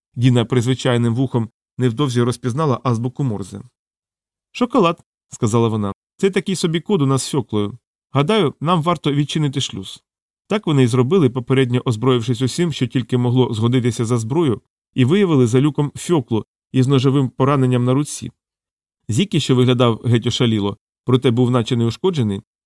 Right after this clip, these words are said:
та жінку, в якій хіба на силу можна було впізнати Джулію Блісфлаєрті, поза як більшість її волосся було видерто, а обома руками вона міцно затуляла рот. Фьокла пробралась до ковадла і заволокла Джулію за собою. «Що відбувається?» вимогливо запитала Айві.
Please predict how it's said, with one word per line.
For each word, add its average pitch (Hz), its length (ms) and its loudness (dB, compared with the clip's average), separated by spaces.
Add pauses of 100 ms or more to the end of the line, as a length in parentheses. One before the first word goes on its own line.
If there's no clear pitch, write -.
та 202 100 2
жінку, 165 380 0
в 117 40 2
якій 131 260 0
хіба 127 260 0
на 127 100 0
силу 156 280 0
можна 127 260 0
було 120 180 0
впізнати 127 520 -2
Джулію 120 420 2
Блісфлаєрті, 120 800 -4 (340)
поза 131 240 2
як 131 140 2
більшість 131 380 0
її 131 100 2
волосся 123 380 2
було 120 260 2
видерто, 117 520 0 (260)
а 123 120 2
обома 131 280 2
руками 139 340 0
вона 127 180 0
міцно 131 340 -2
затуляла 120 480 -2
рот. 95 300 -10 (420)
Фьокла 127 280 4
пробралась 123 480 2
до 120 120 -2
ковадла 127 440 0 (300)
і 127 80 -4
заволокла 123 460 0
Джулію 117 320 0
за 113 100 -4
собою. 98 440 -6 (560)
«Що - 140 -2
відбувається?» 160 680 -2 (280)
вимогливо 117 560 2
запитала 120 500 0
Айві. 98 300 -6